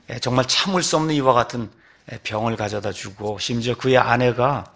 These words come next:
하나님을 저주하고 죽으라고 이렇게 저주까지 하는 그런 말을 하도록 그렇게 만들었는데 이 장 십 절 가니까 욥이 또 뭐라고 이야기하느냐 하면, 에, "당신이 어리석은 여자들 중에 하나가 말하듯 하는, 말하니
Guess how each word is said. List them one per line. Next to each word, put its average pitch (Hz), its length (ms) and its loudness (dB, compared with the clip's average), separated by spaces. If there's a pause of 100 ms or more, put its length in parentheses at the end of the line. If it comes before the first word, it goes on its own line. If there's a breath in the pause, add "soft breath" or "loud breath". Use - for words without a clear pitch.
(580 soft breath)
하나님을 123 460 -2
저주하고 110 720 -4 (200 loud breath)
죽으라고 113 680 0
이렇게 107 180 -10
저주까지 127 760 0
하는 120 260 -2 (420 loud breath)
그런 190 360 6
말을 165 260 6
하도록 135 380 0 (180 loud breath)
그렇게 131 240 -2
만들었는데 113 960 -2 (600 soft breath)
이 151 200 -2
장 170 160 6
십 - 180 -2
절 190 140 4
가니까 131 640 4
욥이 135 380 0
또 165 100 -2
뭐라고 143 380 4
이야기하느냐 113 580 0
하면, 101 460 -6 (580 loud breath)
에, 123 160 0
"당신이 180 420 2
어리석은 147 720 4
여자들 131 400 2
중에 123 160 -4
하나가 120 300 2
말하듯 110 520 2
하는, 110 300 -6
말하니 110 420 -4